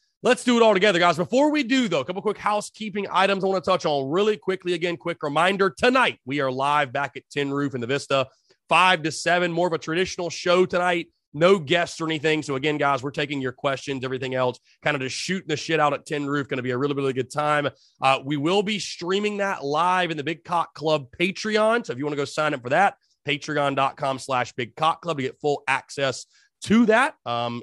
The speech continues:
and you can also find that link in our link in bio on social media. So again, be sure to sign up for the Big Cock Club today. Also, of course, at Tin Roof, they have three dollar drafts, three dollar rumple shots, fantastic food,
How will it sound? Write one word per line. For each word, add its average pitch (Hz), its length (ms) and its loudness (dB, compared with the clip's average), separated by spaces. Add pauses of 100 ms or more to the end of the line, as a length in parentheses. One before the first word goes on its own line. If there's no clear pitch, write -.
(120)
and 131 120 -8
you 131 60 -10
can 160 140 0
also 160 280 0
find 147 260 0
that 139 120 0
link 139 200 -2
in 135 40 -6
our 120 120 -4
link 135 220 -4
in 139 120 -4
bio 127 320 4
on 113 80 -6
social 110 340 -8
media. 185 300 0
So 127 240 -8
again, 117 300 -4
be 123 100 -8
sure 123 180 -10
to 117 60 -10
sign 120 240 -4
up 117 160 -4 (320)
for 339 200 8
the 277 80 0
Big 151 200 0
Cock 127 240 0
Club 117 380 -4 (440)
today. 156 400 2
Also, 147 280 0
of 120 80 -10
course, 143 240 -2
at 113 100 -16
Tin 135 220 -2
Roof, 180 240 2
they 151 80 0
have 120 180 -4
three 139 140 -4
dollar 117 200 -2
drafts, 185 680 0 (300)
three 160 100 -4
dollar 127 260 2
rumple 208 400 2
shots, 196 540 0
fantastic 135 800 -4
food, 208 500 2